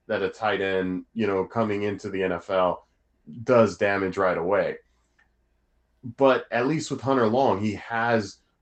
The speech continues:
uh, some experience in the N F L now, so he kinda knows what to expect, and maybe in the right, uh, you know, system, this is a guy that might thrive,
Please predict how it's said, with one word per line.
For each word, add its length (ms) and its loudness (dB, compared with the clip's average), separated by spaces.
uh, 320 0
some 380 2
experience 600 0
in 80 -4
the 120 0
N 100 0
F 140 -6
L 160 2
now, 560 0
so 200 2
he 120 0
kinda 360 -2
knows 300 2
what 200 0
to 140 -2
expect, 520 -2
and 160 -2
maybe 480 2
in 180 0
the 100 2
right, 520 0
uh, 320 0
you 120 -2
know, 180 -2
system, 600 -6
this 220 0
is 140 -4
a 80 0
guy 420 4
that 320 0
might 360 -4
thrive, 680 0